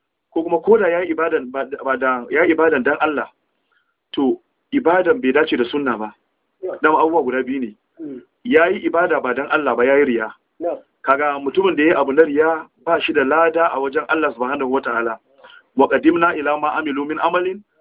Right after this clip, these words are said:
Speaker 1: faj'alnahu haba'an mansura." Kaga zai zama to aikin shi ya zama kura abun watsarwa. To, kaga wannan babu lada. To, wani ya yi abu dan Allah,
Speaker 2: Mm.
Speaker 1: amma sai ya kuskure ma sunna.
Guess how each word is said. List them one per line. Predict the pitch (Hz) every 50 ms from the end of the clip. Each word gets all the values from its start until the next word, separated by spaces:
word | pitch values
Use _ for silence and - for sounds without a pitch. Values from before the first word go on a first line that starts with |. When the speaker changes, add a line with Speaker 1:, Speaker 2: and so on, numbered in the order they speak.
| _ _ _ -
Speaker 1:
faj'alnahu | 139 131 127 - 147 160 160 170 165 160 151
haba'an | 131 135 127 139 147 - 135 135
mansura." | 127 127 120 104 - 151 147 131 113 104 - _ _ _ - - - - _ _ _ _ _ _ _ -
Kaga | 127 135 147 147
zai | 165 165
zama | 143 147 147 151 147
to | - 156 156
aikin | - 170 175 175 - 160 135
shi | - 127
ya | 123
zama | 131 143 156 156
kura | - 147 139 135 151 165 139
abun | 139 127 139 139 143
watsarwa. | 139 135 156 147 127 113 113 107 - _ 170 165 - _ _ _ _ _ _ _ _ _ _ _ _ _ _ _ _ _ -
To, | -
kaga | - 147 151 143 151 151 147 143
wannan | 160 160 139 123
babu | 135 139 127 123
lada. | 120 117 117 120 117 117 - -
To, | 143 120 -
wani | 170 185 190 196 196 190 - _ -
ya | 160 180 190
yi | 208
abu | - 170 131 131
dan | 143 147 -
Allah, | 147 151 135 117 104 - _
Speaker 2:
Mm. | 160 151 143 - _ _ _ _ _ _ _ -
Speaker 1:
amma | - 135 135 143 156 160 160
sai | 170 165 170
ya | 160
kuskure | 160 - 190 208 208 - - 160 156 160 151
ma | 143
sunna. | - - 151 151 147 127 110 -